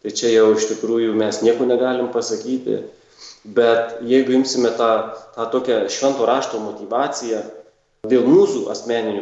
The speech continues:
prisikėlimų, Kristus taip, Dievas visagalis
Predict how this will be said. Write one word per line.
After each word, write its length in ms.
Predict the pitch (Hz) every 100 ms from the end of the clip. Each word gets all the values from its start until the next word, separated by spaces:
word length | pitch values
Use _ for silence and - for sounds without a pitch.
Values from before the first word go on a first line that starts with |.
| -
prisikėlimų, 680 | 101 113 107 104 107 101 95 - -
Kristus 380 | 135 156 117 -
taip, 440 | 117 98 - - 90
Dievas 320 | 104 120 -
visagalis 640 | 95 - 101 107 110 107